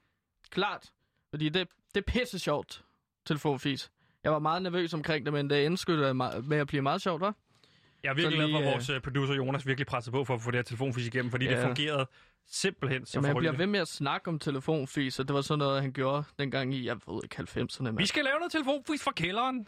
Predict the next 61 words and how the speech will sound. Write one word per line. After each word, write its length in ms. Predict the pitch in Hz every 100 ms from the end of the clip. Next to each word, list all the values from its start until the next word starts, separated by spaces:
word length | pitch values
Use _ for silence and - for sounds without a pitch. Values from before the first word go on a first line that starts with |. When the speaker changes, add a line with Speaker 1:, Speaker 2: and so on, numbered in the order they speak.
| - -
Speaker 2:
Kraftedeme, 520 | - - - 247 254
vi 60 | 233
hiver 140 | 254
noget 120 | 254
telefonfis 500 | 277 254 294 277 285
ud 60 | 269
af 100 | 247 175
røven, 180 | 233 247
mand. 140 | 214 - _ - - - _ - - -
Undskyld, 280 | 190 - 233
op 180 | 156 165
af 80 | 180
hatten, 300 | 147 - 220
selvfølgelig 380 | 214 196 175 160
op 120 | 175
af 60 | 175
hatten. 320 | 151 202 185 - - - _ -
Det 120 | 185
bliver, 200 | 175 196
ja, 60 | 139 -
det, 220 | 190 196 175 -
det, 220 | 208 208 - -
det 200 | 190 180
tror 220 | 180 170
jeg, 140 | 156
det 80 | 202
er 40 | 208
jeg 80 |
glad 160 | 160 151
for, 60 | 151
vi 120 | 143
laver. 140 | 131
Vi 80 | 147
skal 100 | 185
lave 100 | 180
mere 120 | 247
telefonfis, 600 | 233 214 226 214 220 185
mere, 360 | 175 214 196 180
øh, 60 | 160
sjov 220 | 202 208
og 60 |
ballade, 400 | 165 147 151 190 - - -
og 80 | 151
så 80 | 202
kan 100 | 190
vi 60 |
blive 200 | 170 165
årets 220 | 156 156
satire. 420 | - - 185 247 240 - - -
Vi 120 | 170
skal, 580 | 170 175 151 147 143 143
vi 60 | 156
skal 140 | 185
have 60 | 156
sendt, 240 | 175 147
ej, 100 | 151 190
ved 120 | 180
du 120 | 196
hvad, 120 | 226
jeg 100 | 226
synes 320 | - 247 -